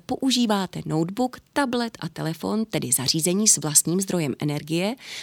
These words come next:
nebo stolní počítač či Mac, který pochopitelně stojí na stole připojený ke zdi. Pokud máte MacBook, myslím, že vás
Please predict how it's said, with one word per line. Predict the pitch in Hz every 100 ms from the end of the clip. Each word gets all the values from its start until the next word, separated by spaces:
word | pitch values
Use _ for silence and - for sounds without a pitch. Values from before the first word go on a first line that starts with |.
| -
nebo | 277 190
stolní | - 254 233 170
počítač | 220 - 226 214 -
či | -
Mac, | 151 240 - -
který | - 196 156
pochopitelně | - 151 - 151 160 175 202 247
stojí | - 208 160
na | 139
stole | 151 - 180 220 - _
připojený | - 339 - 262 233 214 196 -
ke | 160
zdi. | 143 156 143 143 _ - - - - -
Pokud | 190 208 190
máte | 185 180 165
MacBook, | 151 143 147 143 196 - 180
myslím, | 170 - 170 180
že | 165
vás | 147 147 151 185